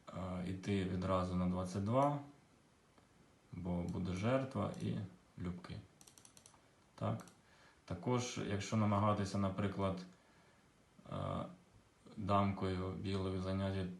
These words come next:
тройник, щоб шашка двадцять п'ять пішла в дамки, приходимо сюди, також не виходить, бо ми повертаємося, о, е, разом розмінятися і приходиться вертатися,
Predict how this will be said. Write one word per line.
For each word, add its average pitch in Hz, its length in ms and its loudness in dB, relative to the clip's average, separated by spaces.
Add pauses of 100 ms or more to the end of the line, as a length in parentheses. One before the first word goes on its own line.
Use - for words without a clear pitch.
(140)
тройник, 131 480 2
щоб 92 180 -4 (640)
шашка - 380 -2
двадцять 87 420 -4
п'ять 87 260 -2
пішла 90 260 -4
в 85 80 -4
дамки, 92 340 -6 (340)
приходимо 90 540 0
сюди, 123 340 0
також 107 480 -4 (300)
не 101 120 -2
виходить, 113 460 0
бо 101 240 2 (960)
ми 98 120 -4
повертаємося, 107 1120 4 (560)
о, - 80 -6
е, 90 680 -6 (460)
разом 98 300 -2
розмінятися 107 800 0
і 104 300 0 (1300)
приходиться 98 540 0
вертатися, 90 600 -2